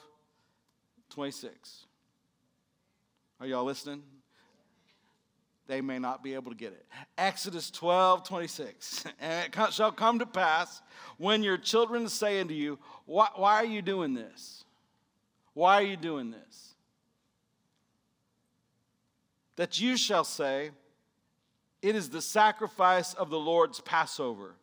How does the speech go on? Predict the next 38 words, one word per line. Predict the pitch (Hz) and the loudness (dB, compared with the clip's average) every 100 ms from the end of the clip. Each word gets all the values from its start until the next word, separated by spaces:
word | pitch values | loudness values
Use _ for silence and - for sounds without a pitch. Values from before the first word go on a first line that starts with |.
| _ _ _ _ _ _ | _ _ _ _ _ _
who | 170 165 | -10 -4
passed | 175 165 160 180 | 0 0 2 2
over | 180 190 | 2 2
the | 180 | -4
houses | 139 185 185 - 214 170 | 2 2 2 -4 -8 -10
of | 147 | -10
the | 135 | -8
children | 180 170 175 | -8 -8 -4
of | 165 | -2
Israel | 160 127 139 | -2 -2 -4
in | 147 | -4
Egypt.'" | 160 117 113 - - _ - - | -6 -8 -12 -14 -20 _ -20 -14
So | - 202 | 0 4
what | 220 | 6
are | |
they | 220 | 6
saying? | 190 220 196 135 | 2 0 0 -2
So | - 185 | -4 -6
the | 180 | 0
next | 202 214 - | 2 2 -2
generation, | 202 208 196 185 - 160 113 - _ _ | -4 2 4 4 0 -6 -10 -18 _ _
remember | 170 190 196 | -4 4 4
I've | 185 - | 4 0
been | 190 185 | -4 -2
talking | 196 180 175 | 0 -2 -2
to | |
you, | 180 175 - - | -4 -6 -10 -16
we | 156 170 | -6 -4
talked | 165 180 | 0 0
about | 160 170 - | 4 2 4
from | 180 170 | 0 0
generation | 147 175 175 170 165 175 170 | -2 0 2 2 0 -8 -10
to | - 180 | -10 -10
generation. | 147 165 165 165 196 190 _ - - | -6 -2 -2 -4 -10 -18 _ -20 -14
It's | 156 - - 156 | -12 -12 -10 2
every | 180 202 233 | 2 4 0
generation's | 180 214 214 208 202 - 202 175 - - | 0 2 4 4 4 -4 -8 -8 -12 -12
responsibility | 170 165 - 180 190 - 170 180 170 147 135 135 | -10 -8 -4 0 0 0 -4 -2 0 0 -2 -8